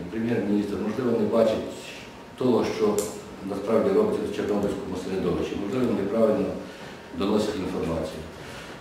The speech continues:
Через те ми двадцять шостого квітня ми хочемо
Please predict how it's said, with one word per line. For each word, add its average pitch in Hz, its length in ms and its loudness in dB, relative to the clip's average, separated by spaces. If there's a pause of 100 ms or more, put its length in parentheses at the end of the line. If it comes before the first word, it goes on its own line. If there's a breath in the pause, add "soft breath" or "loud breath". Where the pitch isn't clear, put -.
(180 loud breath)
Через 117 180 0
те 143 200 2
ми 123 120 2 (380)
двадцять 113 360 2
шостого 104 380 -2
квітня 113 240 0 (440)
ми 104 60 0
хочемо 101 420 0